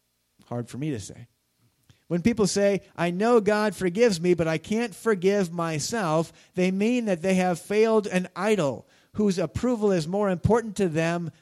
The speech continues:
than God's. Idols function like gods in our lives. And so if we make career or parental approval our God and we fail it, then the idol curses us in our hearts for the rest of our lives.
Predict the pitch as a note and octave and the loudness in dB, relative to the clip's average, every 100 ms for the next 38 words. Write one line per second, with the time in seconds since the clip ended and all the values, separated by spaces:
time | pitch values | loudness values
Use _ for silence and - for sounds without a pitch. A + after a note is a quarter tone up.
0 | _ C3 D#3 C#3+ C#3+ C3+ B2 G#2 F#2 A#2+ | _ -6 -6 -2 -2 0 -2 -6 -12 -16
1 | - - _ _ _ _ _ _ _ _ | -16 -18 _ _ _ _ _ _ _ _
2 | _ _ _ _ _ _ _ _ _ _ | _ _ _ _ _ _ _ _ _ _
3 | - - C3+ D#3 D#3 - G3+ G3 - D3+ | -20 -6 -2 0 0 -2 -4 -4 -4 -6
4 | C#3+ C#3+ C#3 E3+ F#3 D3+ C#3 B2 A#2+ A#2+ | -4 -4 -2 -2 -2 -4 -4 -2 -2 -4
5 | A2 A2 - _ _ _ _ - C#3 F3+ | -8 -14 -18 _ _ _ _ -12 -2 0
6 | F#3 E3+ E3 F#3 F#3+ - F3 D#3 G#3+ A3+ | 2 0 0 -2 -2 -6 -6 -2 2 4
7 | G#3+ E3+ D3+ - D#3 F#3 F3+ E3 D3+ - | 4 2 0 0 0 0 0 0 -2 -2
8 | A#3+ F#3+ E3 C#3+ C#3 F3+ G3 D#3 C#3+ C#3+ | 0 2 2 0 -2 -2 -2 -4 -2 -4
9 | C3+ A#3+ C4 F#3+ D3+ D3 - _ E3 E3 | -4 0 0 2 0 -2 -12 _ -8 -4
10 | D#3+ - F#3+ G3 E3+ - A#3 A3 F3 C#3+ | -4 -2 -2 0 -2 -4 -4 -2 -4 -2
11 | D#3 D#3 - - _ _ D3+ D3 C#3 A#2 | -2 -2 -6 -14 _ _ -10 -4 -4 -2
12 | E3 C3+ - - - _ _ _ - B2+ | -4 -4 -8 -14 -16 _ _ _ -6 -4
13 | B2 D3 D3 A#2+ A2+ A2+ A2 A2 C#2+ - | -2 -2 -4 -6 -6 -6 -6 -8 -12 -18
14 | - - - | -18 -16 -18